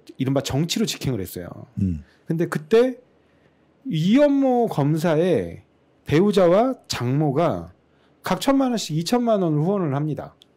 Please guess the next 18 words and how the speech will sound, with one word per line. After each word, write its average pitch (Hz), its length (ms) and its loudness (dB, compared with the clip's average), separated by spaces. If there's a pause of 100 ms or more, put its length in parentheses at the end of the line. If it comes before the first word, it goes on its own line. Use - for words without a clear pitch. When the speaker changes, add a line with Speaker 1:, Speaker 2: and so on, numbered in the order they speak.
(400)
Speaker 2:
<laughs> - 920 -14
Speaker 1:
그래서 196 600 4 (800)
대통령이 247 380 0
당선이 175 360 -2
됐잖아요. 156 500 0
Speaker 2:
네. 98 220 -2 (160)
Speaker 1:
대통령이 240 440 -2
당선이 190 380 -2
되자마자 170 720 -2 (360)
검사에서 196 760 -2 (400)
인사비서관으로 175 640 -2
직행을 135 440 -4
해요. 131 180 -6
Speaker 2:
그렇죠. 123 340 -4 (260)
Speaker 1:
뇌물 190 300 2
아닙니까, 135 420 -2
이 175 60 0
정도면? 117 400 -6